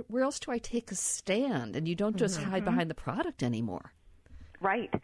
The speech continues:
Speaker 3: And I will say, like, the, and more and more the emerging brands are the ones that are starting like that. They're not
Speaker 2: Mm-hmm.
Speaker 3: having to add it on. So
Speaker 1: Mm-hmm.
Speaker 3: another brand that was mentioned by our consumers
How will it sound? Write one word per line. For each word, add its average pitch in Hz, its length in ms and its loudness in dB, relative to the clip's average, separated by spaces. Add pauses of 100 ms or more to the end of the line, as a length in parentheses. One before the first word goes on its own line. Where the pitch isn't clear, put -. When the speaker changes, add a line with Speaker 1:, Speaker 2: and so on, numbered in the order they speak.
(320)
Speaker 3:
And 262 100 4
I 311 120 6
will 330 200 6
say, 220 240 6
like, 214 320 2
the, - 160 -2
and 208 220 0
more 226 480 8
and 269 100 2
more 202 260 6
the 202 260 4 (200)
emerging 196 560 4
brands 277 320 4
are 214 80 0
the 196 100 2
ones 185 320 2
that 190 140 6
are 170 260 6 (400)
starting 214 400 4
like 160 200 -8
that. - 220 2
They're 202 120 4
not 208 160 4
Speaker 2:
Mm-hmm. 226 80 0
Speaker 3:
having 233 220 2
to - 220 4
add 180 240 4
it 180 100 10
on. 214 420 8
So 190 220 8
Speaker 1:
Mm-hmm. - 60 -14 (300)
Speaker 3:
another 214 380 8
brand 208 420 4
that 208 120 6
was 190 160 6
mentioned 185 400 0
by 185 220 6
our 175 300 4
consumers 190 600 -2